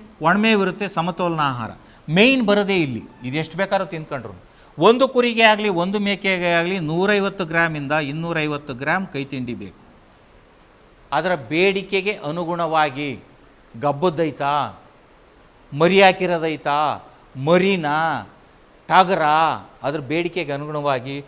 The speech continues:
ನೂರೈವತ್ತರಿಂದ ಇನ್ನೂರೈವತ್ತು ಗ್ರಾಮ್ ಸಮತೋಲನ ಆಹಾರ ಬೇಕು. ಈ ಖನಿಜ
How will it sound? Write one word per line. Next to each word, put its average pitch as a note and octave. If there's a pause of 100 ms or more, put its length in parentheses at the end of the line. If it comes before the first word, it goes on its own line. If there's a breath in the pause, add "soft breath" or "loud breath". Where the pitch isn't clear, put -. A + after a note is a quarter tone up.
(200 loud breath)
ನೂರೈವತ್ತರಿಂದ D3+
ಇನ್ನೂರೈವತ್ತು C#3
ಗ್ರಾಮ್ D3
ಸಮತೋಲನ C3+
ಆಹಾರ C3
ಬೇಕು. B2+ (1000 soft breath)
ಈ A#3+
ಖನಿಜ A#3